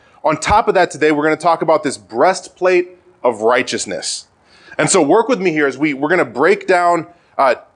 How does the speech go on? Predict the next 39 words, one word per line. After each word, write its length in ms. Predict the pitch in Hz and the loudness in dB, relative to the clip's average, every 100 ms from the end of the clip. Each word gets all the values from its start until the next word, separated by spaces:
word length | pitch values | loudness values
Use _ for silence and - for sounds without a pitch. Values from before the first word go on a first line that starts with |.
| _ | _
two 240 | - 226 247 | -2 0 2
things, 640 | 175 160 202 - - - | 2 0 0 -6 -10 -4
and 220 | 156 160 | 0 2
then 160 | 165 170 | 2 2
we're 100 | 165 | 2
gonna 160 | 160 147 | 2 0
put 200 | 185 185 | 0 0
it 80 | |
together, 360 | 185 147 165 160 | -2 0 2 2
and 80 | 156 | 2
it 60 | |
all 240 | 147 151 165 | 2 2 2
makes 260 | 170 156 | 0 -2
sense. 440 | - 160 147 - - - - | 0 0 0 -4 -16 -20 -4
Uh, 140 | 143 139 | 0 2
and 100 | 143 | 2
I, 140 | 139 | 2
and 100 | 147 | 2
I 80 | 143 | 2
hope 240 | 190 214 | 0 0
we 80 | 160 | -2
leave 240 | 147 170 | 0 0
with 140 | 151 151 | 0 -2
some 140 | 160 | -4
convictions, 720 | - 127 139 160 151 135 120 - - - | -4 -4 -4 -4 -2 -4 -6 -16 -20 -2
uh, 60 | 131 131 135 | 2 4 2
as 160 | 160 - | 0 -4
to 260 | 175 165 | -2 0
the, 120 | 139 135 | 0 0
the 120 | 135 | -2
value 420 | 107 139 165 180 | 0 2 2 2
that 80 | 147 | 0
we 140 | 139 | 2
ought 80 | 156 | 2
to 80 | 131 | 0
put 260 | - 160 | -2 -2
on 180 | 151 135 | 0 0
our 220 | 131 110 | 2 0
hearts. 540 | - - 113 - - | -2 -2 -2 -2 -10